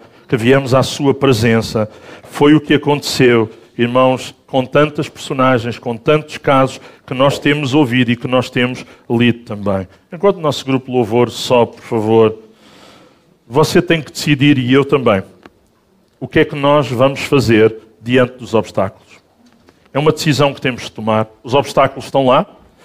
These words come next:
os obstáculos vão continuar lá muitas vezes. Às vezes não são os obstáculos que mudam. Somos nós, quando vamos à presença de Deus, saímos mudados. O obstáculo, às vezes, o problema, às vezes, tem o mesmo tamanho.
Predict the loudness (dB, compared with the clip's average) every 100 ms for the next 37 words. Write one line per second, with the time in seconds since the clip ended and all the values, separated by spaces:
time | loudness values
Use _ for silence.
0 | -10 -2 0 0 2 0 0 -6 -2 -2
1 | -2 -4 -2 2 2 4 2 0 -4 -4
2 | 2 2 0 -6 _ -20 -18 -6 0 0
3 | 4 2 2 0 -2 0 2 2 4 0
4 | 2 0 2 -4 -8 -6 0 0 -2 -10
5 | _ _ _ _ _ -4 -2 -2 -2 0
6 | 2 0 -2 -4 0 0 2 0 0 0
7 | 0 0 -2 2 2 2 -4 -18 -4 0
8 | 0 -2 -6 -2 2 2 0 -6 -20 _
9 | _ _ -20 -2 2 2 2 2 2 4
10 | 2 2 2 2 2 -2 -2 0 4 4
11 | 2 0 2 0 0 0 0 0 0 0
12 | -2 -2 0 0 -2 -8